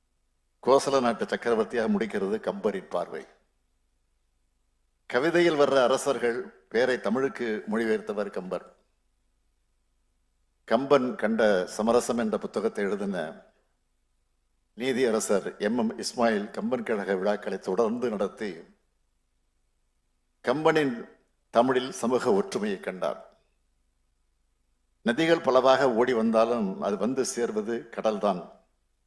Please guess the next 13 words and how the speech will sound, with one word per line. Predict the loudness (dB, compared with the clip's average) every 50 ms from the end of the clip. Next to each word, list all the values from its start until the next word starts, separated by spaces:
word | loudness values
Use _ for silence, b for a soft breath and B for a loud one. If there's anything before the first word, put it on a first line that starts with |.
| _ _ _ _ _ _ _ _ _ _ _ _ _ _ _ _ _ _ _ _ _ _ 2
அதுபோல | 4 4 4 4 4 4 6 6 6 6 6 4 2
வேறு | 2 2 4 4 6 4 4
வேறு | 4 4 4 2 2 0
கடவுள்கள் | 0 -2 0 0 0 -2 -2 -2 -4 -4 -4 -8
இருந்தாலும் | -8 -8 -4 0 0 2 2 0 0 -2 -2 -2 0
நோக்கம் | 0 0 -2 0 -2 0 0 2
ஒன்றுதான் | 2 0 0 0 -2 -2 -2 -2
என்ற | -2 -4 -6
பொருள்ல | -6 -4 -6 -6 -4 -6 -6 -4 -4 -4 -4 -4 -8 -8
கம்பர் | -6 -6 -4 -2 -2 -4 -6 -6
பல | -6 -2 -2 -2 -2
பாடல்களை | 0 0 -2 -2 -2 -4 -8 -10 -12 -10 -10 -10 -12
பாடியிருக்கிறார். | -8 -8 -6 -6 -6 -8 -8 -12 -12 -14 -12 -12 -12 -12 -12